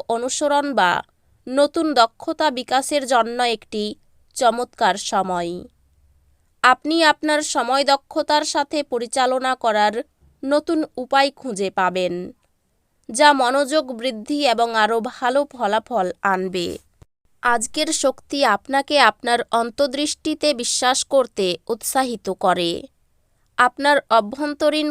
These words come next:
কণ্ঠ আপনাকে সঠিক সিদ্ধান্ত নিতে পথ দেখাবে। আজ সৃজনশীল প্রকল্পগুলির উপর মনোযোগ দেওয়ার এবং নতুন শখ অনুসন্ধান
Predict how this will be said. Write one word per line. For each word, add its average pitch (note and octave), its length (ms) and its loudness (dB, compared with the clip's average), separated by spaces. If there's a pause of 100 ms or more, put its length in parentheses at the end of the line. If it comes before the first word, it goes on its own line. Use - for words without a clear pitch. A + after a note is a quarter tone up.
(100)
কণ্ঠ A#3 300 0 (240)
আপনাকে B3 520 0 (200)
সঠিক D4 460 -2
সিদ্ধান্ত C4+ 640 -4
নিতে B3 360 0 (520)
পথ A3 180 4 (100)
দেখাবে। F#3 520 0 (960)
আজ C4 260 6
সৃজনশীল D4+ 680 0
প্রকল্পগুলির C4+ 920 2
উপর B3 360 0
মনোযোগ A#3+ 580 0
দেওয়ার A3 360 4
এবং G3+ 300 2 (560)
নতুন C#4+ 400 0 (180)
শখ B3+ 240 4 (160)
অনুসন্ধান D4 720 -2